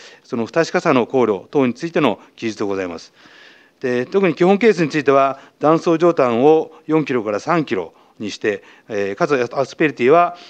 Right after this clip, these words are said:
保守的に断層面に最も近い、えー、浅い場所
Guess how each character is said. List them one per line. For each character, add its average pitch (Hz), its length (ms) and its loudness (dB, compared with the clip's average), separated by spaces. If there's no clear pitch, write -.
保 135 80 -6
守 127 80 -6
的 131 160 -8
に 170 220 -2
断 135 200 0
層 139 160 0
面 117 280 -2
に 143 80 -4
最 120 280 0
も 135 80 0
近 156 260 -2
い、 120 60 -4
え 98 300 -6
ー、 - 20 -10
浅 147 180 -2
い 143 40 0
場 127 100 2
所 117 220 -2